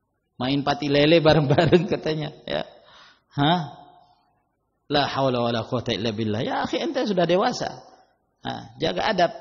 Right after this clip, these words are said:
kepada anak-anak itu dengan membimbing anak, bukan ikut terjun bersama anak-anak sehingga kamu pun jadi anak-anak. Badanmu aja yang besar, tapi otakmu kerdil. Nah, bil irsyad, dengan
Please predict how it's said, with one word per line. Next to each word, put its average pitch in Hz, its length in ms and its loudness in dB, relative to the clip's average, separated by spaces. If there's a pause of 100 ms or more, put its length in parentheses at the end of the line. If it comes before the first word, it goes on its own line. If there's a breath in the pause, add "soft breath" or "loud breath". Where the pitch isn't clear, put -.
(800)
kepada 175 320 4
anak-anak 160 400 0
itu 165 240 0
dengan 185 240 2
membimbing 202 480 4
anak, 196 240 0
bukan 196 380 6
ikut 214 240 2
terjun 208 340 8
bersama 190 320 6
anak-anak 196 400 2
sehingga 196 320 0
kamu 190 240 0
pun 220 160 0
jadi 185 240 4
anak-anak. 208 800 2
Badanmu 190 480 8
aja 226 240 8
yang 262 160 8
besar, 147 320 8 (1200)
tapi 180 240 -4
otakmu 185 400 0
kerdil. 131 640 0 (1200)
Nah, 120 320 -6 (1900)
bil 294 240 8
irsyad, 294 560 6
dengan 269 320 6